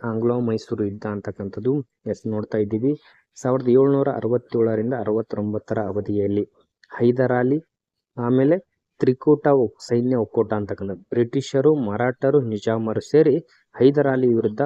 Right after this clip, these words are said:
ಹೋರಾಟವನ್ನು ಮಾಡ್ತಕ್ಕಂಥದ್ದು. ಈ ಒಂದು, ಓ, ಯುದ್ಧದಲ್ಲಿ ಹೈದರಾಲಿ ವಿಜಯಶಾಲಿ ಆಗ್ತಾನ. ಇಲ್ಲಿ ಮದ್ರಾಸ್ ಒಪ್ಪಂದದೊಂದಿಗೆ ಮೊದಲನೇ ಆಂಗ್ಲೋ ಮ-, ಮೈಸೂರು ಯುದ್ಧ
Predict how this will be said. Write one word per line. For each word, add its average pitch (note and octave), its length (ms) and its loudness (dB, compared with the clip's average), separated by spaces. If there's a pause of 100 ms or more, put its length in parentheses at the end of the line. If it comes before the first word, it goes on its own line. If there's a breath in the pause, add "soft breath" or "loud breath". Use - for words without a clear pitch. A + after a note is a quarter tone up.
ಹೋರಾಟವನ್ನು G#2+ 540 -4
ಮಾಡ್ತಕ್ಕಂಥದ್ದು. G#2+ 760 -4 (400 soft breath)
ಈ E3+ 240 6
ಒಂದು, D#3+ 320 2 (180)
ಓ, A#2+ 60 2 (500)
ಯುದ್ಧದಲ್ಲಿ A#2+ 540 2 (580)
ಹೈದರಾಲಿ D3 560 2
ವಿಜಯಶಾಲಿ A#2+ 540 0
ಆಗ್ತಾನ. B2+ 300 -2 (360)
ಇಲ್ಲಿ D3+ 160 0
ಮದ್ರಾಸ್ A#2+ 640 -2
ಒಪ್ಪಂದದೊಂದಿಗೆ A#2 800 -2
ಮೊದಲನೇ B2 500 -2
ಆಂಗ್ಲೋ A2+ 460 -2
ಮ-, G#2+ 440 -8
ಮೈಸೂರು B2 440 0
ಯುದ್ಧ A2 220 -4